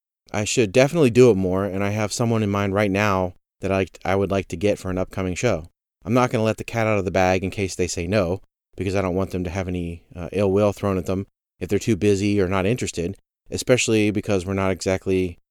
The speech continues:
reaching dot net Rocks level of people. In terms of bang for their buck, will they feel like they're wasting their time? Uh, I don't know, but I guess I have to get over that, I suppose. So where do I take this then? Given the downloads and the response that I've gotten, I'm gonna keep doing the podcast first and foremost.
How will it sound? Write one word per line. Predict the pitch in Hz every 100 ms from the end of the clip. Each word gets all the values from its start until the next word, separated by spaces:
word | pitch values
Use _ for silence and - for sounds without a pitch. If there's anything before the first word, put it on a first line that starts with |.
| _ _ -
reaching | - 107 110 98
dot | 104 101
net | 101
Rocks | 90 104 107 107
level | 95 90
of | -
people. | 90 - 78 - -
In | 98
terms | 95 117 101
of | 95
bang | 104 107
for | -
their | 95
buck, | 90 123 - - _
will | 110
they | 104
feel | - 113
like | 101 98
they're | - 98
wasting | 95 92 101
their | 92
time? | - 107 101 101 101 - _ _ -
Uh, | 90 90
I | 101
don't | 98
know, | 95 92 87
but | 101 92
I | 101
guess | 107
I | 107
have | 101
to | 98
get | 95
over | 95
that, | 90 85
I |
suppose. | 82 - 87 82 - - _ _ _
So | - 151
where | 196
do | 208
I | 185
take | 175 160
this | 101
then? | - 80 90 _ _ _ _ _ _
Given | 135 160
the | 185
downloads | 110 110 123 135 139 151 147 -
and | 101 104 104
the | 98
response | 98 - 135 156
that | 113
I've | 90
gotten, | 87 80 92 120 _ _ _ -
I'm | 147
gonna | 165
keep | - 123
doing | 95 107 113
the | 107
podcast | - 104 104 90 85 - -
first | - 95 -
and | 92
foremost. | - 80 95 147 -